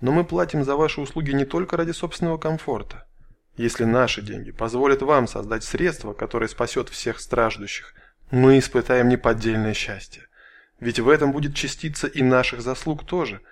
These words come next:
И речь здесь идет не о гражданском долге, но о простом человеколюбии и сострадании к ближнему своему, как завещал нам Господь. Абсолютно с вами согласен, мистер Лозинский.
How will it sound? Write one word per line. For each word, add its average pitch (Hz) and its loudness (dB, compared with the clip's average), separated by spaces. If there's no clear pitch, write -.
И 123 2
речь 175 2
здесь 127 -4
идет 131 -2
не 123 4
о 123 4
гражданском 123 0
долге, 107 -4
но 131 6
о 139 8
простом 170 4
человеколюбии 139 0
и 151 -8
сострадании 127 0
к 117 -4
ближнему 113 0
своему, 107 -2
как 110 -4
завещал 113 -4
нам 113 -6
Господь. - -12
Абсолютно 190 0
с - -4
вами 180 6
согласен, 147 0
мистер 131 0
Лозинский. 131 -4